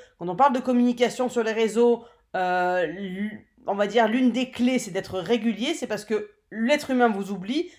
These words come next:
mais l'algorithme aussi. Du coup, quand vous recommencez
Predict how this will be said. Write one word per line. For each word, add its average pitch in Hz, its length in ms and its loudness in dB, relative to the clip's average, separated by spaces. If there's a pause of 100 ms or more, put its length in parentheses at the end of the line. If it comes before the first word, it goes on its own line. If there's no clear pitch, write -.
(120)
mais 240 180 0
l'algorithme 247 600 2
aussi. 233 380 -4
Du 202 80 -14
coup, 240 120 -6
quand 226 120 0
vous 185 140 -6
recommencez 254 840 0